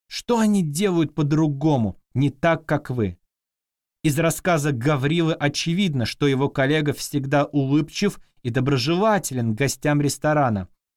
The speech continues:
обслуживает быстро, выглядит отлично, внимателен к деталям, которые нравятся или не нравятся клиентам,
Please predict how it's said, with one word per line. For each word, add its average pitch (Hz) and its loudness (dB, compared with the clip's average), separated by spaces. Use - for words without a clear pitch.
обслуживает 135 0
быстро, 123 0
выглядит 131 -2
отлично, 143 0
внимателен 156 0
к 110 -10
деталям, 127 0
которые 160 0
нравятся 175 0
или 147 0
не 147 2
нравятся 151 0
клиентам, 160 0